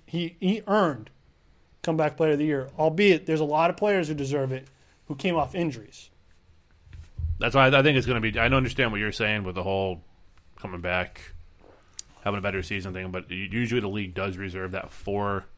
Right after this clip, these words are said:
Speaker 1: Yeah.
Speaker 2: injuries, especially season-ending injuries early in the year. That's why I think it'll be Jimmy G.
Speaker 1: I mean, it, the likelihood, it, it probably would be Jimmy G, but I just looked into the numbers. I looked at everything. It's like,
Speaker 2: Yeah.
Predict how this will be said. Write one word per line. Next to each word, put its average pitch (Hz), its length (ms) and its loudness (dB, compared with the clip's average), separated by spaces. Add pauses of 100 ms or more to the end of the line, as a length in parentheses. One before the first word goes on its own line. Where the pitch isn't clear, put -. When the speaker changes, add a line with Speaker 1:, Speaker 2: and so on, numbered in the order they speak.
(140)
Speaker 1:
Yeah. 139 220 -4 (100)
Speaker 2:
injuries, 113 380 -2
especially 104 360 -4
season-ending 113 600 -4
injuries 113 280 -4
early 101 320 -4
in 101 80 -6
the 101 60 -6
year. 98 300 -4 (520)
That's - 100 -8
why 120 120 4
I - 20 0
think 110 140 -4
it'll 92 100 -2
be 90 80 -8
Jimmy 87 280 -10
G. 82 260 -12 (400)
Speaker 1:
I 180 120 6
mean, 165 260 2
it, 190 220 -8
the 170 220 6
likelihood, 180 680 6
it, 165 380 -4
it 156 360 -6
probably 160 220 4
would 156 180 0
be 165 120 -4
Jimmy 170 280 -4
G, 185 240 0
but 147 180 -4
I 160 120 4
just 151 200 -4
looked 160 180 0
into 165 140 2
the 147 160 0
numbers. 151 380 0
I 147 80 2
looked 156 200 -2
at 151 80 0
everything. 160 260 -2
It's 147 100 -2
like, 139 140 -6 (260)
Speaker 2:
Yeah. 180 240 2